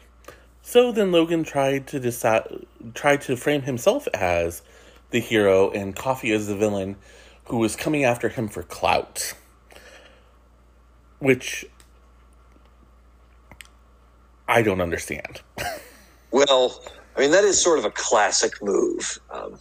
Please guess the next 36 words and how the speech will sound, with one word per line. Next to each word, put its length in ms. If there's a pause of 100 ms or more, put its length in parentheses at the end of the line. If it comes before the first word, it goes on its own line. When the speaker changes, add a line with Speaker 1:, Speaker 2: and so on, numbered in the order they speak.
Speaker 2:
"Oh, 160
he's 160
only 300
coming 240
after 220
me 80
to 80
try 220
and 120
get 180
more 200
famous." 680 (460)
Sort 140
of 60
a 20
classic 500
defense. 720 (540)
Uh, 480 (420)
tool 360
defense, 640
but 340
classic 340
defense. 340
And 60
if 60
he 60
left 260
it 40
at 120
there, 360 (920)
it 100
would, 380
that 260
would 140
have, 100
uh, 140